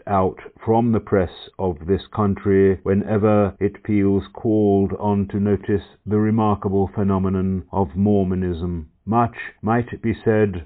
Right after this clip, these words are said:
of the unexpected and instructive fact that an alleged new revelation, and a religion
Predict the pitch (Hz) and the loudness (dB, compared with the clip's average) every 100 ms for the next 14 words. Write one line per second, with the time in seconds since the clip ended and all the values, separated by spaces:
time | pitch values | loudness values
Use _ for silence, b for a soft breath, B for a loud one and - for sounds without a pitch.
0 | - - 95 110 - 117 123 - - 110 | -10 -8 -2 -2 0 0 0 -2 -2 -2
1 | - - 104 92 95 - - 101 104 101 | -2 -2 -2 0 -6 -10 -4 0 0 0
2 | 104 104 98 - 113 113 - 104 - - | -2 -2 -4 0 0 0 -4 -4 -6 -4
3 | 104 98 - - - 95 107 101 - 107 | -2 -2 -6 -20 -16 -4 -2 -4 -6 -4
4 | 101 - 101 107 120 95 80 _ 92 104 | -4 0 2 2 0 -4 -12 _ -2 2
5 | 104 101 104 98 95 101 117 113 95 92 | 2 2 2 2 2 0 0 -2 -6 -4
6 | 90 90 98 - - 98 95 95 - 101 | -4 -4 -6 -10 -8 -4 0 -2 2 2
7 | 104 101 110 120 107 95 | 4 2 0 0 0 -2